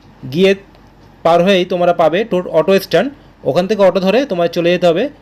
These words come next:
এই মেটিয়াবুরুজ হাটে। তোমার সামনে সেটাই তুলে ধরছি, কীভাবে তোমরা যাবে, দেখতেই পাচ্ছ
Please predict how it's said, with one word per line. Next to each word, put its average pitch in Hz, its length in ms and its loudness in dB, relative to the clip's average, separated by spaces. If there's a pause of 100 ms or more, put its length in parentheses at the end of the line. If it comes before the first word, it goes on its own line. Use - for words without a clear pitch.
(140)
এই 160 60 0 (100)
মেটিয়াবুরুজ 160 440 -2
হাটে। 143 180 -2 (560)
তোমার 160 200 0
সামনে 196 200 2
সেটাই 190 200 4 (360)
তুলে 185 200 4
ধরছি, 190 240 0 (240)
কীভাবে 190 300 4
তোমরা 202 240 2
যাবে, 147 200 0 (760)
দেখতেই 156 260 0
পাচ্ছ 196 120 0